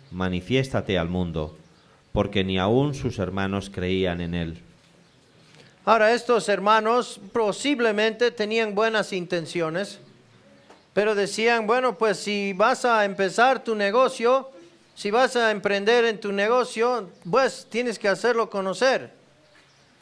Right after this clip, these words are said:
Speaker 2: Tal vez ofrecían ideas, tal vez, eh, opiniones de cómo podrían hacerlo. Ellos,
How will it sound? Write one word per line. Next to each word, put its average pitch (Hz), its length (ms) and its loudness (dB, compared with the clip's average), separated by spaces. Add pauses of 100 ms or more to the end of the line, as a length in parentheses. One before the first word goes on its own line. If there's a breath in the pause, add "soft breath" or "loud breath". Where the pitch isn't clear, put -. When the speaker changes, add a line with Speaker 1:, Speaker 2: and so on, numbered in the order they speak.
Speaker 2:
Tal 190 160 2
vez 226 240 2
ofrecían 202 840 -2
ideas, 190 560 2
tal 175 140 0
vez, 208 260 0
eh, 202 160 -2
opiniones 202 800 -2
de 175 180 -4
cómo 220 320 -4
podrían 208 380 0
hacerlo. 190 480 0
Ellos, 196 320 -4